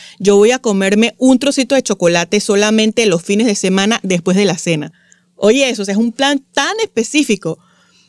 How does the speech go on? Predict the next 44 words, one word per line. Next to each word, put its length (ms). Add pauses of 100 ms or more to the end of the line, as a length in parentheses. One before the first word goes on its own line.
(360)
El 160
fin 220
de 80
semana, 480
después 320
de 100
la 140
cena, 260
me 120
voy 140
a 60
comer 220
un 80
trocito 300
de 40
chocolate. 440
Ya 100
sabes 220
que 60
entonces 220
no 100
puedes 340
andar, 400 (520)
eh, 280
eh, 240
eh, 280
todo 280
el 80
día, 340 (240)
todos 180
los 120
días 120
comiendo 220
chocolate, 560 (320)
sino 260
que 60
específicamente 840
para 240
dejar 280
de 120
comer 200
tanto 220
chocolate, 520
solamente 760